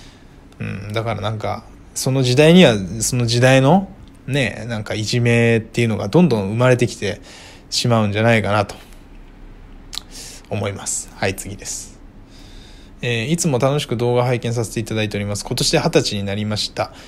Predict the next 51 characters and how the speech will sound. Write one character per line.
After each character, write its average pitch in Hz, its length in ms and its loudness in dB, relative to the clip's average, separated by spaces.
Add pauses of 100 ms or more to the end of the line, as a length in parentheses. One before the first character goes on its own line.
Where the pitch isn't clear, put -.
質 - 240 -4
問 175 180 4
な 175 80 6
の 156 100 4
で 110 100 0
す 104 100 -4
が、 113 240 -4
成 139 220 2
人 143 160 -2
式 - 180 -4
と - 80 -8
い 98 220 -6
う - 20 -10
行 123 220 0
事 107 120 -2
に 101 60 -4
つ - 120 -8
い 107 60 -6
て 101 120 -10
ど 135 160 8
う 165 60 10
思 131 180 2
い 120 60 2
ま 113 120 2
す - 140 -2
か？」 - 140 -4 (400)
成 107 260 0
人 120 160 2
式 107 240 2
ね。 104 640 2 (1040)
あ 127 240 4
の、 123 500 2 (2000)
ま 151 120 0
あ、 - 20 0
な 175 100 6
ん - 20 8
か 147 80 4
ぶ 113 100 -2
っ - 40 0
ち - 180 -2
ゃ 233 40 0
け、 226 280 0 (1500)
う - 20 -2
ー - 40 -2
ん、 147 1400 -6 (300)
な 160 120 -2
ん 156 60 -2
か - 280 -6 (340)
言 156 200 4
い 175 40 6
訳？ 170 400 2